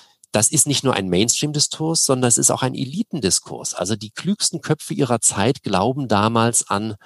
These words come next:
Verschwörungstheorien. Ich habe mich in meiner Habilitationsschrift, ähm, das ist so ein dreihundert Seiten Wälzer auf Englisch, äh, intensiv mit Verschwörungstheorien in den U S A im achtzehnten und neunzehnten Jahrhundert beschäftigt. Und ich kann Ihnen sagen, jeder amerikanische Präsident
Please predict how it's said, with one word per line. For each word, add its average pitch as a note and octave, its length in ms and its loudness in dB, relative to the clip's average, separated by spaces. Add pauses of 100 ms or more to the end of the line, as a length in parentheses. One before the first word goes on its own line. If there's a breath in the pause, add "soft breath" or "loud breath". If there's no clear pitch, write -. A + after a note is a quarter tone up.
Verschwörungstheorien. E2+ 1200 -4
Ich - 140 -4
habe G2+ 120 -4
mich G#2+ 120 -6
in G#2 80 -6
meiner F#2+ 200 0
Habilitationsschrift, A#2+ 1300 0
ähm, G#2+ 560 0
das F2+ 200 0
ist - 160 0
so G2 60 -6
ein F#2+ 120 -6
dreihundert F#2 360 2
Seiten F2+ 380 -2
Wälzer F2+ 320 0
auf E2+ 160 -8
Englisch, C#3 600 2
äh, G#2+ 340 2
intensiv A#2 580 -2
mit A2 120 -2
Verschwörungstheorien G#2+ 800 0
in G2 80 0
den G2+ 100 -2
U G#2 120 -2
S F#2+ 120 2
A G#2 160 2
im G2+ 120 0
achtzehnten G#2 400 -2
und F#2 80 -6
neunzehnten F#2+ 340 -2
Jahrhundert A2+ 400 2
beschäftigt. A#2 520 -2
Und G2+ 40 -8
ich F#2 120 -12
kann G#2+ 140 0
Ihnen A2+ 180 -4
sagen, F#2+ 340 2
jeder A2 400 0
amerikanische G#2+ 580 0
Präsident G2+ 680 0